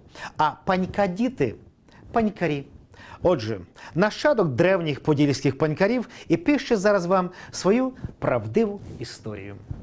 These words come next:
Різдва усі чекали не тому, що після посту можна було від пуза наїстися всього смачного і жирного. Знаєте, совєтські селяни не дуже то постилися, маючи у тому релігійне підґрунтя.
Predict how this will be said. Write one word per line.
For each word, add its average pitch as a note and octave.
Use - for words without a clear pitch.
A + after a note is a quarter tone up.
Різдва G#3+
усі A3+
чекали A3
не G3
тому, G#3+
що -
після F3+
посту F#3
можна E3
було D3+
від D3+
пуза D3+
наїстися D#3
всього C#3+
смачного D#3
і C3+
жирного. D3
Знаєте, G#3
совєтські C4+
селяни F3+
не A#3
дуже B3+
то A3
постилися, E3
маючи D#3
у D3
тому F3
релігійне D3+
підґрунтя. B2